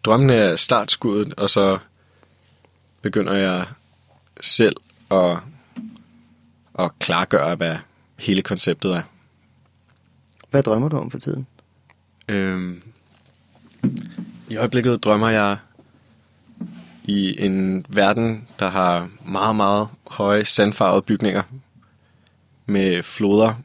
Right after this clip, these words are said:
Speaker 1: ovenpå, ovenpå skyskraberne. Øh, hvor folk er i sådan nogle gondolagtige både under palmer.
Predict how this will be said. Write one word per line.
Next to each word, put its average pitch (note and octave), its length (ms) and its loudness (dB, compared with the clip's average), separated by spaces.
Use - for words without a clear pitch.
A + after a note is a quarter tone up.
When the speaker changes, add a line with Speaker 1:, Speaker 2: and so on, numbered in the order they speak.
Speaker 1:
ovenpå, F#2+ 500 -2
ovenpå G2 220 -4
skyskraberne. G2+ 640 0
Øh, F#2+ 360 -4
hvor F2+ 400 -2
folk - 240 -2
er G2 40 4
i F#2+ 60 2
sådan G2 80 -2
nogle F#2 100 -6
gondolagtige F#2+ 840 0
både G#2 320 4
under F#2 240 -2
palmer. F#2+ 400 -2